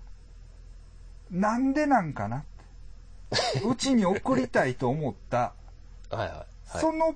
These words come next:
Speaker 1: ピュアな心を大事にしてほしいわけ。
Speaker 2: あ、なるほど。
Speaker 1: わかる？理由、どうかわからん。
Speaker 2: うん。
Speaker 1: ね？ね？
Speaker 2: うん。
Speaker 1: それが、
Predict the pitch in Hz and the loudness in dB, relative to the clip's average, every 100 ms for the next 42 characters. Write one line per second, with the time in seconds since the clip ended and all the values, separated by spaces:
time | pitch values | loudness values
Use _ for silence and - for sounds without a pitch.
0 | - 320 320 294 269 262 - 285 - 277 | -2 2 4 4 4 2 2 -2 2 2
1 | 269 294 240 185 123 110 - 78 - - | 4 4 4 2 2 -2 -4 -6 -8 -12
2 | - - - - - - - - 135 135 | -14 -14 -14 -14 -16 -18 -18 -8 0 2
3 | 127 110 95 147 143 208 - - 165 208 | 2 0 0 2 2 0 -8 -4 0 2
4 | 294 302 285 269 247 185 175 170 117 90 | 2 2 2 2 2 0 2 2 2 0
5 | 78 76 - - 107 82 160 240 - - | -2 -6 -8 -4 -2 -2 -2 -4 -8 -14
6 | - - - - - - - 135 240 - | -14 -14 -14 -16 -16 -16 -8 -6 -6 -8
7 | - - 90 - - - - - - - | -8 -4 -4 -6 -14 -16 -18 -16 -16 -16
8 | - - - - - - 151 190 185 170 | -16 -16 -16 -18 -18 -8 0 2 4 2